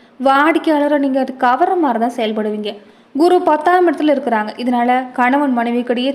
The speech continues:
சின்ன சின்ன சண்டை ஏற்பட செஞ்சாலுமே சுமூகமான நிலைமைங்கிறது நீடிக்கும். அதற்கு நீங்க பேச்சுல கொஞ்சம் கவனமா இருந்துட்டு வாங்க. குடும்ப வாழ்க்கையில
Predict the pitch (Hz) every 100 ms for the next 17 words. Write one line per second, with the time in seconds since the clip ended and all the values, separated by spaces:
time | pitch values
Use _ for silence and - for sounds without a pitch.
0 | 269 262 262 254 233 233 247 285 330 226
1 | 226 240 247 247 214 226 233 233 233 226
2 | - - - - 370 381 349 349 302 226
3 | 226 294 302 240 226 240 214 226 220 -
4 | 226 240 277 269 240 226 233 240 240 277
5 | 285 277 226 247 220 208 226 262 262 226
6 | 226 220 214 220 220 - 339 392 359 254
7 | 247 262 269